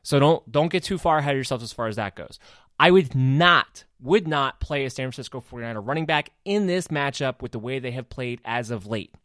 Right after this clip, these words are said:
Wouldn't do it. So leave them on your bench. Emmanuel Sanders is a wide receiver three. I do believe a lot of his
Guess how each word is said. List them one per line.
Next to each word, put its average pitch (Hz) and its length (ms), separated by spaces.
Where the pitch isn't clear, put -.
Wouldn't 143 280
do 127 140
it. - 100
So 127 140
leave 151 240
them 170 120
on 151 140
your 143 80
bench. 127 460
Emmanuel 151 400
Sanders 185 520
is 127 140
a 127 80
wide 110 380
receiver 127 380
three. 120 600
I 123 120
do 165 140
believe 208 240
a 170 40
lot 156 240
of 143 40
his 147 140